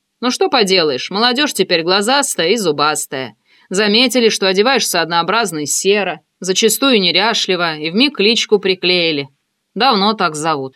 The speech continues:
Уж и ругал их, а не помогает.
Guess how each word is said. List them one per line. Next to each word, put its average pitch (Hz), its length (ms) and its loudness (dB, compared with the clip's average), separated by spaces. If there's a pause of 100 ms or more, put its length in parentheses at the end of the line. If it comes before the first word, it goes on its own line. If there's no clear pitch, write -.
(120)
Уж 208 180 0
и 285 60 4
ругал 247 520 4
их, - 320 -6
а 220 200 -2
не 254 180 4
помогает. 165 800 0